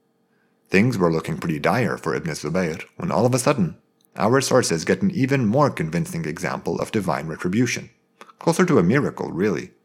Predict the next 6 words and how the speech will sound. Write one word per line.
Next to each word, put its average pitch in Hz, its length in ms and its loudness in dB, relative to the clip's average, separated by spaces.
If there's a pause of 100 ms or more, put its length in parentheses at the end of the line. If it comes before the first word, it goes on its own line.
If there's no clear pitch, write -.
(1160)
In 92 140 2
early 92 260 4
November 104 480 2
of 71 140 -4
six - 200 -2
eighty-three, 90 540 0